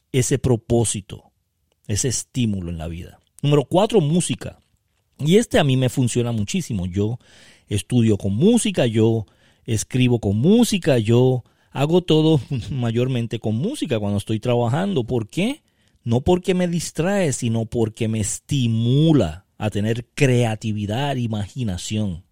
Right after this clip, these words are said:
¿Ok? Número cinco, amistad. Bien entre personas del mismo sexo o entre sexos opuestos. Tienes que tener amistad, tienes que tener un grupo, o por lo menos no un grupo, sino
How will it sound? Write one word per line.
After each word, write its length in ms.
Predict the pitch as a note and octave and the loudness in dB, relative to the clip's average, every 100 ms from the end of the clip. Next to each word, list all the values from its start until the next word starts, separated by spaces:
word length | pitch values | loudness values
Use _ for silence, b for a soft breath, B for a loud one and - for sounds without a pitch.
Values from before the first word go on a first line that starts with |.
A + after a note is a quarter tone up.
| _ - | _ -18
¿Ok? 160 | F#2 A3+ - B B B B B | -10 -10 -10 B B B B B
Número 220 | C#3+ D3+ C#3+ | -2 0 0
cinco, 400 | G3+ B3 A3+ E3 | 0 -2 2 2
amistad. 600 | C#3 A2 - E3+ E3+ - | 2 -2 -2 -2 -2 -4
Bien 640 | - G#2+ A2+ C#3+ F3+ G3 G3+ | -10 -6 0 2 2 -2 -4
entre 400 | C3 A#2+ G#2 G#2 | -4 -4 -4 -4
personas 560 | G2+ F#2 - E2 F#2 A2+ | -4 -4 -6 -6 -4 -2
del 160 | D#3 | -2
mismo 360 | F#3 G3+ A#3 B3+ | 0 -2 -2 -2
sexo 500 | - D#3 - F3 D#3+ | 0 -2 -2 -4 -4
o 240 | F#3 F#3 D#3+ | 0 2 4
entre 320 | B2+ - C3 | 2 -2 -2
sexos 540 | - F#2+ - G2 F2 G2 | -2 -4 -4 -4 -2 -6
opuestos. 800 | - A2+ C3 F3 - E2 C#2+ - | -4 -2 0 0 -2 -8 -8 -10
Tienes 560 | G#2+ G2+ F#2+ G2+ A2 - | -4 -2 0 0 -4 -4
que 160 | C#3 | -4
tener 360 | D#3 D#3 G#2 F#2 | -2 0 0 -2
amistad, 600 | F#2+ G2 - - D3+ C#3+ | -2 -4 -8 -4 -2 -2
tienes 260 | G2+ G2+ | -4 -4
que 100 | - | -6
tener 140 | A2+ A#2 | -4 -2
un 220 | A#2 A2+ | -2 0
grupo, 680 | A#2 C3+ G#3 - G2+ A#2 D3 b b b b b b b | 4 6 6 2 2 2 -2 b b b b b b b
o 120 | D3+ | 2
por 140 | G3+ | 4
lo 80 | G#3 | 4
menos 160 | G#3 A3 | 2 2
no 120 | A3 | 0
un 120 | B3 | 0
grupo, 320 | G#3+ G#3 D#3+ | 0 2 0
sino 380 | A#2+ B2+ C3 A#2 | -2 -4 -4 -8